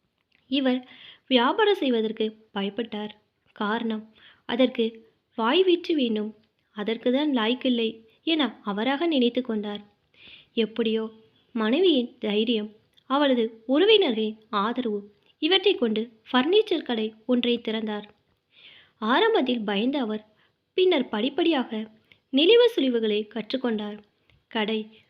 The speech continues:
வியாபாரம் சூடு பிடிக்க ஆரம்பித்தது. அவ்வப்போது மனைவி வந்து உதவி செய்தாள். அவரால்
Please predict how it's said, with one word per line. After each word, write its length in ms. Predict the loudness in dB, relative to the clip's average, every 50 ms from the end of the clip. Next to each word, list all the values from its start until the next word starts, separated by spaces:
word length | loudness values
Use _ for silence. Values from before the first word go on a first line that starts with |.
| _ _ 2
வியாபாரம் 480 | 4 4 4 4 4 4 4 4 2
சூடு 180 | 2 2 2 2
பிடிக்க 260 | 2 2 -2 -2 0 -2
ஆரம்பித்தது. 500 | -2 -2 -2 -2 -4 -2 -4 -4 -6 -6 -8 -10 -14 -20 _ _ _ _ _ _ _ -6
அவ்வப்போது 580 | -4 0 0 0 2 2 2 2 2 0 -2 -4 -4 -8 -16 _ -20 -20 -20 -10 _ 0
மனைவி 360 | 0 2 4 4 6 6 4
வந்து 280 | 4 2 2 0 0 -2 -6 -8 -12 _ _
உதவி 280 | 0 0 2 2 0 -2
செய்தாள். 420 | -2 -4 -4 -2 -4 -6 -8 -8 -12 -16 _ _ _ _ _ _
அவரால் 380 | -8 -6 -4 -4 -4 -4 -6 -8